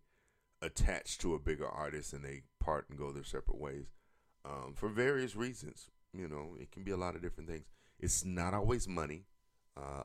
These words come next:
a lot of times it can be for other things. But anyway, um, also, uh, in the, in the, um, also in the news portion, um, of course, this is big news as well. Uh,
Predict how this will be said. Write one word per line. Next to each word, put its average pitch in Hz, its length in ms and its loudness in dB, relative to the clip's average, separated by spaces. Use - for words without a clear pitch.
a - 40 -10
lot 73 220 -4
of 76 60 -2
times 76 280 -6
it 62 80 -10
can 80 120 -8
be 73 120 -6
for - 220 -8
other 69 140 -4
things. 71 320 -4
But 67 160 -2
anyway, 98 380 4
um, 90 300 2
also, 104 680 8
uh, 80 300 0
in 82 300 -2
the, 73 480 -4
in 82 240 0
the, 73 460 -4
um, 65 480 -6
also 90 340 2
in 76 220 -6
the 71 80 -6
news 95 460 6
portion, 82 520 6
um, 71 220 -4
of 69 80 -4
course, 76 340 2
this 76 220 -4
is 71 140 -8
big 73 260 0
news 73 340 -6
as 71 140 -10
well. 73 280 -2
Uh, 73 380 2